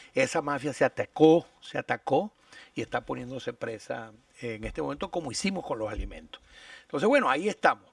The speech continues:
pero es una preocupación central,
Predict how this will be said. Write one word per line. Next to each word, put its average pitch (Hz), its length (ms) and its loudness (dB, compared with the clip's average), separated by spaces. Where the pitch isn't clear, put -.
pero 113 320 -10
es 127 140 -4
una 175 280 0
preocupación 143 760 -4
central, 156 720 0